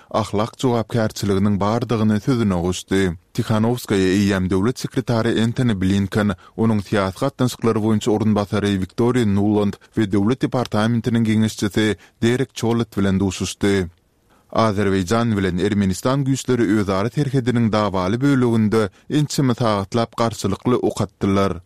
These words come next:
Iki ýurdun Daglyk Garabag sebiti üstündäki geçen ýylky çaknaşyklaryndan bäri sebitdäki dartgynlylyklar barha ýitileşýär. Iki ýurdun hem goranlyk ministrlikleri on dokuzunji iýulda gişlik Ermenistanyň Ýersah regiony bilen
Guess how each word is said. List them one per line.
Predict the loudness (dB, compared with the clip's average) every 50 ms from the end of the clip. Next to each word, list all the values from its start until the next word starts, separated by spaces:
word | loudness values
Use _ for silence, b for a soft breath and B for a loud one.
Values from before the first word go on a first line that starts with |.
| _ -16
Iki | -16 -10 -2 0 2
ýurdun | 2 2 2 0 0 0 0 2
Daglyk | 0 0 0 -2 -4 -4
Garabag | -2 -2 0 0 0 0 -2 -2 -2
sebiti | -4 -4 -4 -4 -6
üstündäki | -6 -4 -2 0 0 2 2 0 0 -2 -4 -2
geçen | -2 -2 -2 -2 0 0
ýylky | 0 0 -2 -4 -6
çaknaşyklaryndan | -4 -4 -4 -2 0 -2 -2 -2 -2 -2 0 0 2 2 0 2 2 2
bäri | 2 2 2 0 0 0 -2 -2 b b b
sebitdäki | -4 -4 -4 -4 _ -2 -2 -2 0 -2 -2 -2
dartgynlylyklar | -2 -2 -2 -4 -2 0 0 0 0 -2 -2 -2 -2 0 0 0 0
barha | 0 -2 -2 -2 -2 -2 0
ýitileşýär. | 0 -2 -4 -2 -2 0 0 0 -2 -2 -2 0 0 0 0 -2 -4 -10 _ _ _ -14
Iki | -12 -8 -2 0 2 2
ýurdun | 2 2 2 0 2 2
hem | 2 2 2
goranlyk | 2 2 0 0 0 0 0 -2 -2 0
ministrlikleri | 0 0 0 0 -2 -2 -2 -2 -2 -2 -2 0 0 2 2 0
on | 2 2 2 2
dokuzunji | 0 -2 -4 -2 -2 0 0 0 0 0
iýulda | 0 2 2 0 2 0
gişlik | 0 0 0 -2 0 0 -2 -2 -2 b b b b 0
Ermenistanyň | 0 2 2 2 2 2 0 -2 -2 -2 0 0 2 0 0 2
Ýersah | 2 0 0 -2 -4 -4 -2 -2 -2 -2 -2
regiony | -4 -2 0 2 2 2 2 2 2 0 0
bilen | 0 0 0 -2